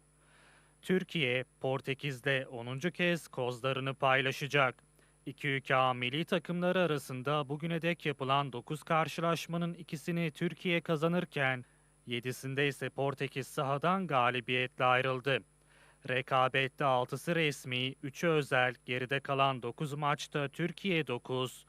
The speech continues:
Portekiz ise on dokuz gol attı. A milli takımımızın Portekiz karşısında resmi maçlarda galibiyeti bulunmuyor.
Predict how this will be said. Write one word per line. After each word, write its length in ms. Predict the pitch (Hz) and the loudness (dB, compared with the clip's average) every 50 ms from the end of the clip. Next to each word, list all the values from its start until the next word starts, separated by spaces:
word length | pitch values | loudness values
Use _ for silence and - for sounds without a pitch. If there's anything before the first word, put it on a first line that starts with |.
| _ _ _ _ - | _ _ _ _ -2
Portekiz 540 | 147 156 170 165 - 180 - - 185 156 - | 0 0 0 0 -2 -4 -4 -4 -4 -6 -4
ise 300 | - - 180 175 180 - | -2 0 2 2 2 0
on 220 | - 135 127 127 123 | -2 -6 -6 -4 -4
dokuz 320 | 127 120 - 135 120 131 | -6 -4 -4 -6 -6 -2
gol 160 | 135 131 131 | 0 2 2
attı. 480 | 127 127 131 - _ - 147 131 120 - _ _ _ _ _ _ _ _ - - - - - _ _ _ _ - | 4 2 2 0 _ -4 -2 -2 -2 -4 _ _ _ _ _ _ _ _ -20 -20 -20 -20 -20 _ _ _ _ -4
A 180 | 135 120 120 123 | -2 0 0 0
milli 360 | 123 123 120 120 135 160 165 | 0 0 0 0 0 -2 0
takımımızın 760 | - 190 170 - 165 143 135 131 131 131 127 - 151 156 143 | 0 -2 -2 -2 -2 -4 -4 -4 -4 -6 -4 -4 -4 -4 -2
Portekiz 540 | - 147 160 165 - 190 175 - 185 - - | 0 0 0 2 0 -2 -4 -2 -6 -8 -4
karşısında 840 | - 160 139 131 131 - - 127 - - 139 139 131 151 147 135 | 0 2 2 2 2 0 -4 -8 -6 -6 -6 -2 0 2 2 2
resmi 460 | 131 123 120 113 - - 127 139 151 | 2 0 -2 -4 -6 -6 -4 -4 -2
maçlarda 680 | 160 156 139 143 - - - 147 135 127 127 - 127 120 | 0 2 2 0 0 -2 0 2 2 2 2 2 -2 -4
galibiyeti 840 | 120 - 123 127 135 147 160 165 151 180 175 175 175 - 185 175 147 | -2 0 2 4 4 4 2 0 -2 -2 -2 -2 -2 -2 -2 -4 -4
bulunmuyor. 720 | 127 123 117 120 120 123 127 127 131 131 131 131 127 123 | -4 -6 -6 -6 -6 -6 -6 -6 -4 -2 0 0 0 -2